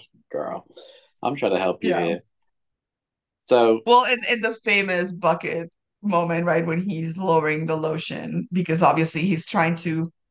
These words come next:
Speaker 2: stretch out her skin so that he can cut it off and make the dress. And, and that's
Speaker 1: Yeah.
Speaker 2: another super famous line, like, "It rubs the lotion on his skin or else it gets the hose again."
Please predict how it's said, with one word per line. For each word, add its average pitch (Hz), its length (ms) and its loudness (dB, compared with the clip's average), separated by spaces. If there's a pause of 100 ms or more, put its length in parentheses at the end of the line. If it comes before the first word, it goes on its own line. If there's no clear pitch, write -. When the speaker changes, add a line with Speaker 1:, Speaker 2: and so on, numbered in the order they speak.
(160)
Speaker 2:
stretch - 520 -2
out 135 180 0
her 180 100 -4
skin 185 560 0
so 185 160 -4
that 170 120 -2
he 196 80 -4
can 160 180 -10
cut - 240 -4
it 170 100 -4
off 135 200 -4
and 123 100 -6
make 120 200 -6
the 135 80 -10
dress. 165 380 0
And, 170 200 -4 (640)
and 175 220 2
that's 170 200 2
Speaker 1:
Yeah. 190 60 0
Speaker 2:
another 190 420 4
super 175 480 -4
famous 160 380 -4
line, 156 280 0
like, 151 240 -8
"It 170 160 -4
rubs 180 360 2
the 190 100 -2
lotion 185 480 0
on 185 240 2
his 170 180 -4
skin 185 380 -2
or 180 160 2
else 175 360 4
it 170 120 -8
gets 165 280 0
the 175 180 -4
hose 175 380 -2
again." 160 440 -2